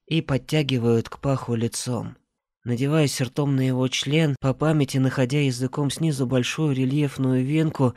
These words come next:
и мычу, захлёбываясь от восторга, потому что между разведённых пальцами Келли и ягодиц проскальзывает его язык. «Сладкий котёнок»,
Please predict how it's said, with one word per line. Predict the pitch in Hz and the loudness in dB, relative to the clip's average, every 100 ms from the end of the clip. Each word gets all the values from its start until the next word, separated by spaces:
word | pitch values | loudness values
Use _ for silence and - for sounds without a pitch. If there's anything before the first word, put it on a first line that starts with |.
| - | -6
и | - 143 | -2 2
мычу, | 151 - - 170 | 2 0 -4 0
захлёбываясь | 139 127 165 175 143 127 123 | 0 0 0 0 4 4 2
от | 131 | 0
восторга, | 127 131 - - 156 123 | 0 -2 0 0 0 -2
потому | 127 139 160 | -4 -2 -2
что | 156 - 156 | -2 -2 0
между | 156 139 143 | 0 0 -2
разведённых | 135 135 135 175 160 - | 0 -2 0 2 0 0
пальцами | 156 139 - 131 | -2 -2 0 0
Келли | 127 - 147 135 131 123 - | 0 -2 0 0 2 0 -4
и | - | -8
ягодиц | 127 120 131 131 175 - - _ | -6 -2 -2 0 0 -2 -12 _
проскальзывает | 127 123 - 165 139 127 120 - | -6 -4 -4 -4 -4 -4 -6 -6
его | 120 127 | -6 -2
язык. | 127 120 113 107 - - _ _ _ _ _ | -2 -2 -2 -4 -4 -14 _ _ _ _ _
«Сладкий | - 107 113 120 - 113 110 | -14 -8 -4 -4 -4 -8 -8
котёнок», | - 107 - 117 120 117 110 117 - | -6 -6 -4 -2 0 0 -2 -4 -14